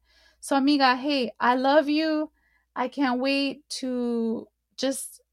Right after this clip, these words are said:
you know, have more conversations with you, empower you,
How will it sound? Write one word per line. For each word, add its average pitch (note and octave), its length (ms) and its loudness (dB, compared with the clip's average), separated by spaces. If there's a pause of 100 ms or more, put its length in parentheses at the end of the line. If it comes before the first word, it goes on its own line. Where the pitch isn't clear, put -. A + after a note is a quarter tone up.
you B3 120 -2
know, A#3 180 4
have B3 300 2
more C4 420 0 (200)
conversations A#3+ 1040 -4
with A#3+ 300 -4
you, A#3 220 -4
empower A3+ 500 -4
you, A3+ 340 -4